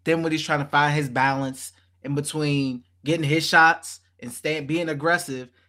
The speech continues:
and making sure everybody else eats as well. You know, it, it's hard to find that balance, and this is the beginning of the season. It hasn't even been twenty games yet. So he, he's working on that, and I think he'll get that, um, get that down. But, guys, we do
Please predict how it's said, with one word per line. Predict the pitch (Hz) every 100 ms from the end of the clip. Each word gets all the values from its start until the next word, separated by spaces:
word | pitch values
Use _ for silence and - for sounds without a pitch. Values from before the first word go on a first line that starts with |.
| -
and | 135
making | 147 143
sure | 147 143
everybody | 143 135 139
else | 143 139 156
eats | 143 -
as | 127 113
well. | 143 131 107 _ _ _ _ -
You | 127
know, | 123 127
it, |
it's | 110 107 139 143
hard | 156 180
to | 170
find | 156 170 170
that | 170 147
balance, | 143 147 147 143
and | 131
this | 147 147
is | 143
the |
beginning | 131 127 151 147
of | 139
the |
season. | - 156 127
It | 127
hasn't | 127 143 139
even | 135
been | 135
twenty | - 147 135
games | 135 143 135 117
yet. | 110 104 _ _ _ -
So | - 170 151 143 131 127 _ _ _ -
he, | 214
he's | 226 220
working | 240 233 160
on | 135
that, | 120
and | 131
I | 151
think | 170
he'll | 156 147
get | 135
that, | 127 120 - _
um, | 135 123
get | 120 131
that | 131 117
down. | 117 107 98 _ _ _ _ _ _ _ _ _
But, | 220 233 226
guys, | 214 214 214 170
we | 170
do | 143 196 202 202